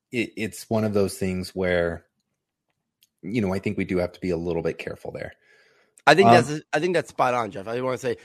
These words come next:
Speaker 2: that's the perfect comp. That's the comp that if N F L teams, I think, are gonna look at C J Stroud, and if they're realistic, what you just said is the spot on comp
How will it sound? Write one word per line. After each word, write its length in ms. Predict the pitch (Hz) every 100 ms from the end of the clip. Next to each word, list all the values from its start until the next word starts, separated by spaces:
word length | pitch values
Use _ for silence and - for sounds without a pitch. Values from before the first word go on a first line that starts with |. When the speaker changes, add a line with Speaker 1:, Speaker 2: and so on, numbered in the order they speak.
| -
Speaker 2:
that's 220 | 139 151
the 100 | -
perfect 480 | 170 156 123 - 135
comp. 360 | 123 107 - _ _ _ _
That's 260 | - 151 156
the 140 | 175
comp 340 | 165 151 147 131
that 240 | 135 131 _ -
if 180 | 131 - _ _ _ -
N 120 | 151
F 140 | 180 -
L 140 | 165
teams, 340 | 143 160 156 143
I 100 | 131
think, 160 | 143
are 100 | 127
gonna 200 | 120 123
look 300 | 113 117 135
at 120 | 131
C 160 | - 139
J 200 | 120 127
Stroud, 500 | 117 123 120 127 139
and 140 | 120
if 140 | 113 -
they're 140 | 110
realistic, 1160 | 101 98 113 170 185 214 - - 110 92 - - _ _ _
what 260 | - 143 131
you 240 | 127 175
just 300 | 151 160 143
said 300 | - 147 127 117
is 260 | 139 131 107
the 100 | 123
spot 360 | - 131 123
on 380 | 123 120 117 113 _ _
comp 360 | - 127 110 -